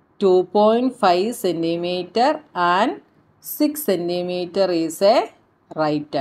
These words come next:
angle. ഇനി അടുത്ത സെക്കൻഡ് ക്വസ്റ്റ്യൻ, ടു സെന്റിമീറ്റർ,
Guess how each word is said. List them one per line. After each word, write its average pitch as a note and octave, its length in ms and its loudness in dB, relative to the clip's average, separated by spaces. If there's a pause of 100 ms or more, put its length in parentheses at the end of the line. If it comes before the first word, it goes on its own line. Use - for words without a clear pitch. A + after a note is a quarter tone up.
angle. E3+ 380 -2 (2750)
ഇനി D#4 180 4
അടുത്ത G#3+ 220 2 (100)
സെക്കൻഡ് A3 360 2
ക്വസ്റ്റ്യൻ, G#3 360 0 (180)
ടു C#4 60 6 (220)
സെന്റിമീറ്റർ, G#3 580 2